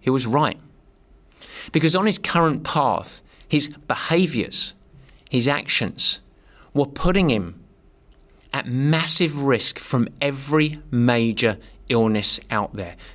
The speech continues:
the things that kill the most of us. He was also setting himself up, building a foundation for years ahead,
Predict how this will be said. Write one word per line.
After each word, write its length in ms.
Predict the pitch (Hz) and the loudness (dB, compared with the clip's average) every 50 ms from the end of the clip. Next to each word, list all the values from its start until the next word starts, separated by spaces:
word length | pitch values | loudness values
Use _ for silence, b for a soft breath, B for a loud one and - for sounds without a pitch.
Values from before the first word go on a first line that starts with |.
| B - | B -2
the 80 | 143 135 | 0 0
things 480 | - - - 180 170 170 165 156 160 | 2 2 2 2 2 2 2 0 2
that 160 | 156 - 156 | 0 -2 -2
kill 320 | - - 160 156 147 131 117 | 0 2 4 4 4 4 2
the 120 | 107 110 | 0 0
most 440 | 110 117 123 131 139 135 - - - - - | 2 2 2 2 2 2 0 -2 -2 -2 0
of 220 | 131 127 127 127 | 0 0 0 0
us. 360 | 98 - - - - - - - - - - - B B B B B B B | -2 -2 -2 0 0 0 -2 -4 -8 -20 -20 -20 B B B B B B B
He 140 | B 165 175 | B 2 2
was 200 | 175 165 143 165 | 4 4 4 2
also 460 | 202 214 233 - - - 151 117 98 B B B B | 2 2 2 0 0 0 0 0 -2 B B B B
setting 480 | - - - - - 214 - - 202 | 0 0 2 2 2 0 0 0 2
himself 560 | 190 190 175 - - - 175 165 151 - - 170 | 2 2 2 2 2 4 4 2 2 2 0 0
up, 280 | 143 101 - - - - B B B B B - 110 107 | 0 0 -2 -4 -10 -18 B B B B B -8 -2 2
building 360 | 151 160 175 185 190 185 180 | 4 6 6 6 4 4 2
a 60 | 170 | 0
foundation 840 | 175 - 170 151 147 139 123 - 127 127 127 123 - - - - - B B B B | 0 0 0 0 0 0 0 -2 -2 -2 -2 -4 -4 -6 -6 -8 -12 B B B B
for 180 | B - - 156 | B 0 2 2
years 520 | 139 131 139 151 170 190 208 196 180 - | 2 2 2 2 2 2 2 2 0 0
ahead, 480 | 170 151 156 165 170 143 98 - - | 0 -2 0 0 0 0 -2 -4 -8